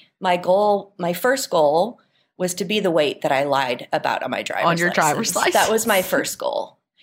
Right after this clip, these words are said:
Speaker 1: And it was a lofty one for me. And so I blew past that goal and was like,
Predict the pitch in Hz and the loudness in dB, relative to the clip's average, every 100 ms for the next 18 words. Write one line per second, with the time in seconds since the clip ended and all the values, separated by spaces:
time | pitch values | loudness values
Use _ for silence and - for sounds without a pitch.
0 | - - 226 214 202 - 330 320 247 196 | -16 -2 0 0 -2 -4 -2 0 2 2
1 | - - 139 120 107 - - 160 135 147 | 2 -2 -4 -2 -4 -6 -4 -4 -4 -6
2 | 175 _ _ _ _ _ _ 185 190 185 | -16 _ _ _ _ _ _ -2 -2 -2
3 | - 196 180 180 180 - - 175 180 180 | 0 2 4 2 -2 -8 -4 0 0 -2
4 | 175 _ 165 190 202 294 302 208 175 175 | -8 _ -14 -4 0 0 0 -2 -2 -2
5 | - 175 180 170 156 156 160 165 156 127 | -2 -2 -2 -4 -2 -4 -6 -4 -4 -4